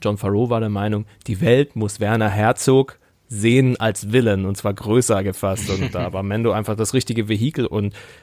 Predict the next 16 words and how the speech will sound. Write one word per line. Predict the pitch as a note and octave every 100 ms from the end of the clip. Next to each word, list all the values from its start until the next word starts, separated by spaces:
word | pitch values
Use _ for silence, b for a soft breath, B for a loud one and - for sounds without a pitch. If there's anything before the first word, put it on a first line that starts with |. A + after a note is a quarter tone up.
| B
Werner | A2+ A#2 B2+ B2
Herzog | A2+ C#3+ - B2
auf | A2
der | -
anderen | G2+ G#2+ G2+
Seite | G2+ G#2+ B2+ C#3 D3+ b b -
hat | G#2 -
im | A2+
Interview | G#2+ A#2+ B2 B2+ C3 B2+ A#2+ - -
gemeint, | A2 A2 A2 A2+ -
gibt's | A2+ -
bei | G#2
YouTube, | G#2 A2+ - A2+ - B B B _
dass, | - G#2 G#2 - - -
ähm, | A2 G#2 G#2 G2+ G2 G2 G2 - - -
genau | A2 A2 A#2